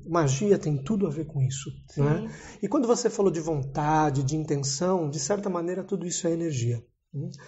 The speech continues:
Speaker 1: E aí se a gente mergulhar ainda mais, agora começando, amigos, a, a, a realmente, é, detalhar um pouquinho mais o assunto, e apertem os cintos porque agora vai ficar um pouco mais interessante, um pouco mais complexo, a gente vai tentar explicar melhor, mas assim,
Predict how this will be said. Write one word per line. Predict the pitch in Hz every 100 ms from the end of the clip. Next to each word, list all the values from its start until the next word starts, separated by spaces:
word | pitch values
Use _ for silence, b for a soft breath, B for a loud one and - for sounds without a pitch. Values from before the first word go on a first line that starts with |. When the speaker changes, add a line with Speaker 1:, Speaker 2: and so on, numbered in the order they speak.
| B B B B
Speaker 1:
E | 180
aí | 226
se | 254
a |
gente | 240 240 214
mergulhar | 226 185 160 170 175
ainda | 208 254
mais, | 170 170 190 151
agora | 147 175 175
começando, | 170 156 - 190 190 165 165
amigos, | 156 156 139 143 - -
a, | 196
a, | 170 202 175 -
a |
realmente, | 160 196 208 180 180 180 165 165
é, | 165 160 156 151 B B B B 254 320
detalhar | 302 427 220 180
um |
pouquinho | 156 160 175 160
mais | 156 135
o |
assunto, | 135 - 202 202 147 143 135 -
e | 185 160
apertem | 165 165 190 185 170
os | 156
cintos | 190 180
porque | - 175
agora | 160 165
vai | 170
ficar | 156 392 170
um |
pouco | 190 196 185
mais | 175 160 143 - - 180
interessante, | 170 170 160 - 190 185 185
um |
pouco | 196 190
mais | 165 151 - B B B B B
complexo, | - 156 220 202 202 - 151
a | 151
gente | 165 -
vai | 170
tentar | 165 160 165
explicar | - 175 160
melhor, | 151 160 190 180
mas | 170 185
assim, | - - 117